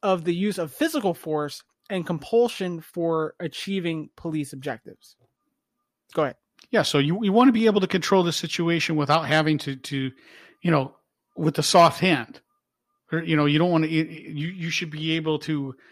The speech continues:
Speaker 2: finesse the situation without, you know, there's no need to go in heavy-handed.
Speaker 1: Right.
Speaker 2: And I'm not even talking about physically heavy-handed.
Speaker 1: Right. You don't have
Speaker 2: So
Speaker 1: to come up
Speaker 2: metaphorically,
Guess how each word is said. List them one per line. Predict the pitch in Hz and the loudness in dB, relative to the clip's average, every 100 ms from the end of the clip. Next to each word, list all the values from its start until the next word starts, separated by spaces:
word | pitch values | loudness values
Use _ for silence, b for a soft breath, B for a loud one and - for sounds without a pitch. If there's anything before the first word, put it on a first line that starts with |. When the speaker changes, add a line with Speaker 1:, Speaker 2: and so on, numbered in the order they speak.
| b | b
Speaker 2:
finesse | - 156 165 156 - | 0 4 4 4 -4
the | |
situation | 120 - - 123 113 107 - 87 - _ _ _ _ - | -10 -12 -10 -10 -10 -12 -14 -16 -20 _ _ _ _ -10
without, | 120 - 135 135 - | -6 -2 -4 -6 -2
you | 175 | 0
know, | 135 113 - | 0 -4 -8
there's | 147 139 | -6 0
no | 151 | 2
need | 143 156 143 | 2 2 0
to | 127 | -2
go | 135 131 | -2 0
in | 131 120 104 _ _ _ _ _ _ | -2 -4 -8 _ _ _ _ _ _
heavy-handed. | - 147 127 151 143 - - | -2 -2 0 0 0 -4 -14
Speaker 1:
Right. | 170 147 - - | -14 -14 -14 -2
Speaker 2:
And | 185 185 | 4 6
I'm | 185 | 8
not | 175 | 6
even | 156 | 4
talking | 160 | 2
about | 135 131 | 0 0
physically | 160 139 - 120 | 0 0 -2 -6
heavy-handed. | 113 110 117 104 - - b b b | -8 -10 -14 -16 -20 -20 b b b
Speaker 1:
Right. | 185 165 | 2 2
You | 147 196 | 2 2
don't | 254 | 4
have | 247 | 6
Speaker 2:
So | 220 | 6
Speaker 1:
to | 226 | 6
come | |
up | 160 226 | 6 8
Speaker 2:
metaphorically, | 214 135 - 117 | 6 6 2 -8